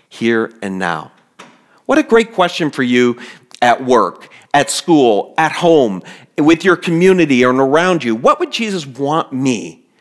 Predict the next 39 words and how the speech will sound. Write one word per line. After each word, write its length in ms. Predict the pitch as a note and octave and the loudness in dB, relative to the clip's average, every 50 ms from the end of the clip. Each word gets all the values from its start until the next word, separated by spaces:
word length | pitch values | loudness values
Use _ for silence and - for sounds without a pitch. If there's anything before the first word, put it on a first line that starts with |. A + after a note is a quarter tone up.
| _ _ _ _ | _ _ _ _
or 300 | F3 E3+ F#3 F3+ F#3 - | 2 4 4 2 2 -2
us 220 | F3+ G3+ G3 - G#3 | -2 -2 -2 -2 -4
as 140 | F3+ E3 | -4 -4
a 60 | F3+ E3+ | -6 -8
church, 680 | - - - - G#3 G3+ F#3 G3 - - - - - _ _ | -8 -8 -4 0 0 0 0 -2 -6 -12 -14 -14 -16 _ _
and 100 | F#2 G#2 | -14 -10
this 160 | C3+ D3+ - | -8 -6 -4
is 60 | F#3 F#3+ | -2 -2
a 80 | F3+ | -2
prayer 380 | F#3 - - F#3+ F#3+ G3 F#3+ F3+ | -2 -2 0 2 2 4 4 4
that 160 | E3 - - | 2 2 0
we 160 | D#3 E3+ F#3 | -2 -2 0
have 380 | F3 E3+ D#3 D3+ D3 B2+ - - - - - | 2 2 2 2 0 0 -4 -10 -20 -10 -6
as 160 | - C3+ A#2+ C3+ C3 - - | -4 -2 0 0 0 0 0
elders 460 | D3+ D#3 E3 F3 F3 F#3 F3+ E3+ D3+ | 0 0 2 0 2 0 0 0 0
and 120 | D3 B2+ | -2 -4
staff 440 | A#2+ - - F3+ E3+ E3+ F3 F3 - | -4 -2 -2 0 0 2 0 -2 -4
and 140 | D3 B2+ A2+ | -6 -8 -6
deacon 340 | C3+ F#3 A3 G#3 - D3 B2 | -4 -6 -4 -2 -2 -4 -4
team, 280 | - - B2 A2+ G#2+ - - - - | -4 -4 -4 -4 -4 -6 -12 -8 -2
or 100 | - D#3 | 0 0
us 160 | E3 E3 - | 0 0 -4
as 100 | F3+ D#3+ | -4 -4
a 80 | E3 D#3 | -4 -4
church, 380 | - - B3+ A#3 F#3+ D#3+ - - - - - _ - | -2 -2 0 0 0 0 -4 -10 -20 -20 -20 _ -6
to 120 | - E3 | -4 -4
do 580 | C#3 A#2+ - F3 F#3+ G3 G#3 A3 A#3 A#3+ A3+ - - - _ | -4 -4 -4 -4 -2 -2 -2 -2 -4 -6 -8 -12 -18 -20 _
here 680 | - - G3+ F#3 F3+ F3 E3 E3 E3+ F3+ F3+ E3+ - _ _ _ _ - | -10 -6 -2 0 0 2 2 2 2 0 -2 -4 -10 _ _ _ _ -4
and 240 | C3 C3 A#2+ A2+ A2+ | -2 0 0 0 0
now? 460 | B2 A#2+ A#2 G#2+ G2 F2 - - - _ _ _ _ _ | -2 -2 -2 -2 -4 -4 -8 -12 -18 _ _ _ _ _
That's 280 | - B3 C4+ C4 - - | -6 -4 -4 -4 -6 -6
the 140 | - - E3 | -4 -4 -4
question 440 | - - B2+ A2+ - - B2+ A2+ G2+ | -4 -4 -4 -4 -4 -4 -6 -6 -4
we 120 | A2 A#2+ | -4 -4
want 220 | A2+ A2 A#2 G#2+ | -2 -2 -2 -2
to 40 | G#2+ | -4
try 200 | G#2 - A2 G2+ | -4 -4 -4 -4
to 120 | F#2+ F#2 C2 | -4 -4 -6
answer. 460 | F2 F#2 F2+ - - - - - | -6 -8 -10 -10 -12 -14 -16 -18